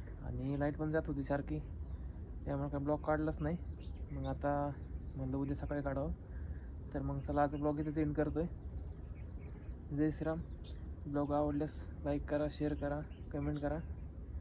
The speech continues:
आणि आपलं Facebook-ची पण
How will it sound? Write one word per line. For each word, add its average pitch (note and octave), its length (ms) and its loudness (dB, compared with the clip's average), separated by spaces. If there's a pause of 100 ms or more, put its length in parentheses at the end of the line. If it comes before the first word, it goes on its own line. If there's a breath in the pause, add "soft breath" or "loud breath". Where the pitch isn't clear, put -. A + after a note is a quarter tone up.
(580)
आणि D#3+ 280 2 (960)
आपलं D3 280 0
Facebook-ची D#3+ 480 2
पण E3 200 2